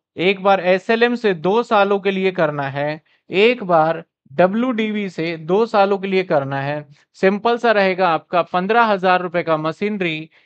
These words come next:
एक हजार रुपए इंस्टॉलेशन कॉस्ट, हो जाएगा कितने का आपका ये सोलह, और दस परसेंट के रेट से डेप्रिसिएशन लगाओगे सोलह सौ, तो पहले साल बचेगा चौदह हजार चार सौ, फिर लगा दोगे आप सोलह सौ, जो बचेगा बच जाएगा।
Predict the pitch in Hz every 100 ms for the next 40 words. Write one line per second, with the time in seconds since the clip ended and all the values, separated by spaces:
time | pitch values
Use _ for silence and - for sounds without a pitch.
0 | _ - 180 220 214 208 190 190 185 180
1 | 175 156 151 - 175 180 - 202 185 165
2 | 139 127 _ _ _ 131 160 202 202 202
3 | 208 202 180 190 196 190 165 - 160 147
4 | 147 - 190 175 139 147 143 _ - 151
5 | 147 185 226 - 196 180 190 180 190 170
6 | 170 160 175 156 143 185 - 180 196 185
7 | 160 156 147 143 139 175 190 196 190 160
8 | 127 135 _ _ - 160 - 170 196 208
9 | 190 190 185 190 180 180 - 165 165 185
10 | 175 156 139 139 170 180 180 - 120 123
11 | _ _ _ 190 202 196 175 170 180 170
12 | 165 165 - 180 175 175 170 139 139 170
13 | 151 139 165 180 214 170 147 110 113